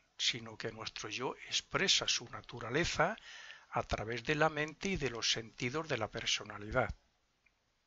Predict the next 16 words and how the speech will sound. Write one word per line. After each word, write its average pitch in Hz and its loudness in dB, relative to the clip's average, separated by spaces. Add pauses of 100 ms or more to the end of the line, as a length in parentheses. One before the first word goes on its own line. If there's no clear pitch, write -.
(1400)
Dicho 123 -4
de 120 -6
otra 117 -8
forma, - 0 (760)
cuando 107 -6
queremos 131 0
vivir 127 0
y 127 -2
expresar 135 4
nuestros 113 -6
más 123 2
elevados 117 -2
sentimientos, 123 -2
emociones 113 0
o 113 -4
ideales, 147 4